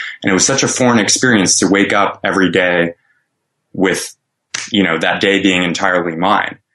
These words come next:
It was really overwhelming to wake up every day and, and to just be like, "Okay, I have nothing planned for the day, or I just have one or two things planned, but I'm okay with that." Um,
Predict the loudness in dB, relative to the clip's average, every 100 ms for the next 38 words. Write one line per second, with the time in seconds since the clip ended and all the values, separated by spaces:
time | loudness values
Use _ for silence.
0 | -4 2 4 4 4 4 4 4 4 2
1 | 2 0 0 0 2 0 0 2 2 4
2 | 2 2 2 0 -2 -4 -2 0 0 0
3 | -2 0 0 2 2 2 -2 -2 0 2
4 | 2 4 2 4 2 2 2 2 2 2
5 | 2 2 2 2 2 0 0 0 2 2
6 | 2 2 2 2 0 0 0 2 2 4
7 | 2 0 0 0 0 0 -2 -2 -8 -20
8 | -18 -20 -14 -4 0 2 2 2 0